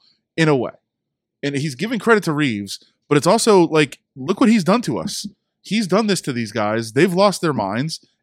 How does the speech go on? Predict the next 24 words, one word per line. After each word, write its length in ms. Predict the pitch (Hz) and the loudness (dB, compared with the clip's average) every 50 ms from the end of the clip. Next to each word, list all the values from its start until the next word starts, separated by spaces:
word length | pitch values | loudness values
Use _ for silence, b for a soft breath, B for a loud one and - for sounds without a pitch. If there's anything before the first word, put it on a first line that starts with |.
| _ - | _ -6
and 140 | 139 139 | -4 -2
that's 180 | 135 143 - - | -2 -2 -2 -2
what 140 | 180 180 160 | -4 -2 -2
he 140 | 160 190 170 | -2 -4 -4
did. 340 | 160 240 359 277 - - _ _ _ _ _ _ _ - | -4 -4 -4 -4 -6 -10 _ _ _ _ _ _ _ -6
And, 120 | 147 147 | -6 -4
and 140 | 131 147 151 | -2 0 0
I, 120 | 151 151 135 _ - | 0 0 -2 _ -4
I 120 | 135 143 135 | -2 -2 -2
think 180 | - 165 156 139 | -4 -6 -6 -4
Reaves 220 | 139 165 160 127 | -2 -2 -2 -2
did 140 | 110 135 156 | -2 -2 0
that, 220 | 190 226 254 233 | 2 0 0 2
and 80 | 143 127 | 2 0
I'll 60 | 123 | 0
give 200 | 113 120 120 110 | 0 -2 -4 -4
Reaves 160 | 123 127 117 - | -2 -4 -4 -2
credit 200 | - 135 160 190 | 0 0 0 0
for 100 | - 208 | 0 0
that. 200 | 214 226 - - | 0 0 2 2
And 140 | 165 165 131 | 0 0 0
by 120 | 147 151 - | -2 0 2
the 80 | 196 | 2
way, 260 | 151 151 170 196 214 | 2 2 2 0 -2